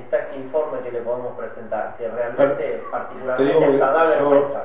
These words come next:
Speaker 2: recuerdo febrero dos mil quince, creo que era una conferencia, deben estar los colegas acá, que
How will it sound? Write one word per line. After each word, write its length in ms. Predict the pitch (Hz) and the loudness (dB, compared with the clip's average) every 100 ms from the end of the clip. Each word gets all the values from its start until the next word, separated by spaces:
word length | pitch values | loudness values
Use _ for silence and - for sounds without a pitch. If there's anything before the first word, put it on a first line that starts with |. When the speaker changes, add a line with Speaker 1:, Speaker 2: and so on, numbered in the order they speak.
| - | -8
Speaker 2:
recuerdo 720 | 127 131 147 151 139 135 139 | -6 0 2 4 6 4 2
febrero 420 | 127 123 139 143 139 | -4 -4 -2 2 2
dos 180 | 127 139 | 2 -2
mil 200 | 139 - | -6 -6
quince, 320 | 160 120 - - | -6 -6 -6 -8
creo 220 | 131 120 | -6 -6
que 100 | 120 127 | -6 -4
era 140 | 123 | -4
una 200 | 117 110 | -4 -6
conferencia, 560 | 110 113 131 131 127 117 | -8 -8 -6 -6 -6 -8
deben 200 | 117 113 | -10 -10
estar 160 | 113 113 | -10 -10
los 100 | 110 | -8
colegas 440 | 113 123 110 110 | -8 -6 -4 -4
acá, 320 | 113 127 - - - - - - | -4 -6 -6 -12 -16 -16 -16 -12
que 400 | 113 110 110 | -8 -4 -4